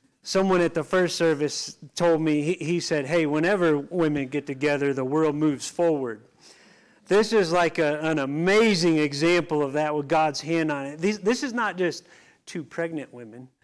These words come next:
This is an elderly woman, Elizabeth. Zechariah told the angel, the way he put it, was tactful. He said, "She's advanced in years." This is an elderly, formerly barren woman and a virgin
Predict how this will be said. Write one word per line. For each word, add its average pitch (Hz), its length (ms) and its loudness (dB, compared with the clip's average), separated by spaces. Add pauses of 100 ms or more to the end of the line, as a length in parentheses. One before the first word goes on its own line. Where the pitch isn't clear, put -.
(560)
This 208 280 0
is 185 240 2
an 156 220 -2 (140)
elderly 202 680 4
woman, 147 560 -2
Elizabeth. 165 680 0
Zechariah 180 680 0
told 160 260 -4
the 156 160 -4
angel, 147 380 -4
the 143 100 -6
way 151 160 -2
he 156 140 -8
put 143 240 -10
it, 123 100 -12
was 117 140 -16
tactful. 123 400 -14
He 117 80 -18
said, 117 180 -20
"She's 160 300 -16
advanced 139 540 -14
in 117 160 -14
years." 123 500 -14 (960)
This 170 180 -4
is 208 160 -2
an 208 240 0
elderly, 233 640 4
formerly 233 560 0
barren 180 560 0
woman 139 480 -4 (880)
and 151 180 -6
a 135 60 -8
virgin 139 480 -6